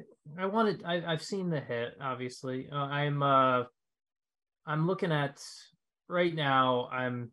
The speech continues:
I'm actually trying to pull the video up right now just so I can hit my, my talking, my, my notes completely on this. Like, I look at the hit,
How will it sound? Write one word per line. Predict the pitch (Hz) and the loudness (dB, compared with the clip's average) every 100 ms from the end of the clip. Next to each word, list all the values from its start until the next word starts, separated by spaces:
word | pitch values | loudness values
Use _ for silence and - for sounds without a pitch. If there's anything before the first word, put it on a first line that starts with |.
| _ | _
I'm | 135 | -8
actually | 127 - 135 | -8 -8 -10
trying | 135 123 | -6 -8
to | |
pull | - 127 | -6 -8
the | 117 | -6
video | 127 120 117 | -6 -4 -4
up | 113 | -2
right | 127 117 | -4 -4
now | 117 113 | -4 -8
just | 123 - | -10 -6
so | |
I | 120 | -6
can | 117 123 | -6 -8
hit | 131 139 | -8 0
my, | 127 117 113 _ _ _ _ _ _ _ - | 0 0 -4 _ _ _ _ _ _ _ -10
my | 139 | -8
talking, | 143 147 139 147 131 127 143 | 2 2 2 0 -4 -4 -4
my, | 131 123 120 - _ _ _ _ _ _ - | -2 -2 -4 -12 _ _ _ _ _ _ -2
my | 156 143 | 0 4
notes | 139 135 - | 2 0 -6
completely | - 147 - 139 127 123 | -6 -6 0 0 0 -2
on | 117 113 | -2 -4
this. | 113 - - _ _ _ _ _ - | -6 -10 -18 _ _ _ _ _ -2
Like, | 156 143 - _ _ - | -2 -2 -8 _ _ -4
I | 185 214 | 2 6
look | 233 220 | 6 6
at | 220 | 2
the | 196 | 2
hit, | 151 151 143 - | 4 4 2 -2